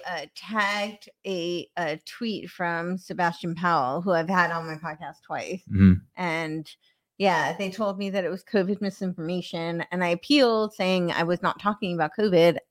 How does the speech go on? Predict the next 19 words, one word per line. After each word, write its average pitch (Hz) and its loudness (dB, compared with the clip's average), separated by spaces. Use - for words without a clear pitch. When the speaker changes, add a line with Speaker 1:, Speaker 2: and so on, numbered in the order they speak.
Speaker 1:
at 262 10
all. 175 2
I 156 -2
was 165 0
talking 160 -2
about 190 4
polio, 170 0
Speaker 2:
Mm. 90 -6
Speaker 1:
but 160 2
not 254 8
even 247 6
the 233 2
same 208 -2
stratosphere, 165 2
but 175 -10
they 180 4
didn't 156 -2
really 101 -4
care. 123 0